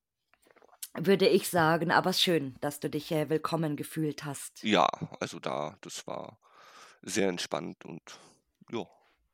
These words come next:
Speaker 2: die, man merkt ja auch, die haben da mehr Erfahrung und die alleine nach Möglichkeit gehen, immer einen zweiten bei und so, so die ganzen,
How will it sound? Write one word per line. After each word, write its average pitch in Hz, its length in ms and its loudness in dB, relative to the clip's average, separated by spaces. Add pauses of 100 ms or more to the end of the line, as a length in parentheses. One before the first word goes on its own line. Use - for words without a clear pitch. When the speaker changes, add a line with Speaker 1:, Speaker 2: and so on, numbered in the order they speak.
(240)
Speaker 2:
die, 95 140 -2
man 95 420 -2
merkt - 240 0
ja 98 80 4
auch, 80 120 -2
die 90 140 -4
haben 90 120 -6
da 87 100 -2
mehr 87 180 -2
Erfahrung 98 600 -4
und 87 300 -12 (1160)
die 101 180 -2
alleine 101 720 4
nach 92 220 -4
Möglichkeit 98 680 -6
gehen, 98 260 -4
immer 92 160 -8
einen - 80 -10
zweiten 92 400 -6
bei 95 160 -4
und - 140 -10
so, 123 180 -14
so 135 140 -10
die 131 120 -10
ganzen, 117 680 -8